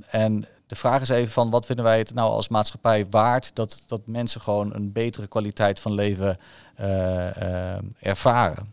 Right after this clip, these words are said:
En, eh, dat is een, eh, dat is een vrij abstracte, eh, eh, eh, baat, waar we, ja, waar we ook nog niet echt een handen en voeten aan hebben kunnen geven in kwantitatieve zin. Maar het is wel iets,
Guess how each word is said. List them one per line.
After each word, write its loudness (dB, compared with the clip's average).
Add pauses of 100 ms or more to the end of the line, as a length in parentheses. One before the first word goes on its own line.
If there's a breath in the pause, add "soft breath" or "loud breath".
En, -2
eh, 0
dat -6
is 0
een, 0
eh, 2
dat 0
is 0
een -4
vrij 2
abstracte, 2
eh, 0
eh, 0 (460 soft breath)
eh, -8 (280)
baat, 2 (300 soft breath)
waar 2
we, 0 (140)
ja, 0
waar 2
we 0
ook 0
nog -6
niet -4
echt -6
een -2
handen 0
en 0
voeten -4
aan 2
hebben -2
kunnen -2
geven -2
in -2
kwantitatieve -2
zin. 0
Maar 2
het -10
is -4
wel 4
iets, -4